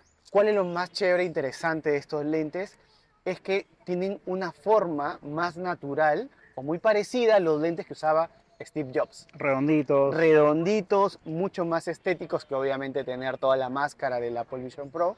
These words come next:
Speaker 2: Ok.
Speaker 1: Y contiene una inteligencia artificial que te va a guiar o te va a supo-, superponer la información que tú estás viendo.
Speaker 2: Son como los Ray-Ban.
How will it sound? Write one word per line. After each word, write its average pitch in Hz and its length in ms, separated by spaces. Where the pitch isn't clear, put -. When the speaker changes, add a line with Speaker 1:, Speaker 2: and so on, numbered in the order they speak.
Speaker 2:
Ok. 185 140
Speaker 1:
Y 220 120
contiene 208 500
una 202 120
inteligencia 185 640
artificial 180 720
que 156 140
te 143 120
va 147 140
a 160 60
guiar 180 360
o 170 80
te 139 100
va 135 100
a - 20
supo-, 151 420
superponer 170 960
la 160 160
información 202 920
que 139 120
tú 131 80
estás 127 240
viendo. 180 240
Speaker 2:
Son 143 120
como 220 200
los 160 160
Ray-Ban. 165 440